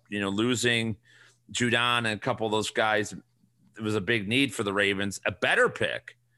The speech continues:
than their Rashad Bateman pick, even though I like Bateman, but, eh, honest to God, I don't, I did not love it.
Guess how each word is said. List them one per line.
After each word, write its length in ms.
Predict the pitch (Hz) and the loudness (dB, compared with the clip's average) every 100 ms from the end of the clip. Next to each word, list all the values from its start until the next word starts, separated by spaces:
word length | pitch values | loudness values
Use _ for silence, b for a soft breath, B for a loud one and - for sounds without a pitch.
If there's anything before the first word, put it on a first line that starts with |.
| _ _ _ | _ _ _
than 460 | 90 98 113 113 110 | -4 0 4 4 2
their 680 | 107 107 104 98 98 92 - - | 2 4 4 2 2 0 -6 -10
Rashad 360 | 104 - 120 92 | -6 0 0 2
Bateman 420 | 127 160 - 92 | 0 0 0 -4
pick, 360 | - 76 90 117 | 0 0 0 0
even 140 | 107 | 0
though 120 | 95 | 0
I 80 | 92 | 0
like 320 | 90 117 - | 2 0 0
Bateman, 360 | 92 82 85 87 | -4 -4 -4 -4
but, 280 | 87 80 - _ _ _ _ _ _ _ - _ _ _ _ | -2 -2 -4 _ _ _ _ _ _ _ -20 _ _ _ _
eh, 140 | 139 147 - _ _ _ _ _ _ - | -2 -2 -6 _ _ _ _ _ _ -2
honest 300 | 117 190 - | 0 0 -2
to 60 | |
God, 320 | 165 170 185 165 | 0 2 2 2
I 80 | |
don't, 300 | 123 135 120 - | 2 0 0 0
I 100 | 104 | 0
did 240 | 104 117 113 | 0 0 2
not 220 | 113 95 | 0 2
love 180 | 95 | 0
it. 100 | 78 | 0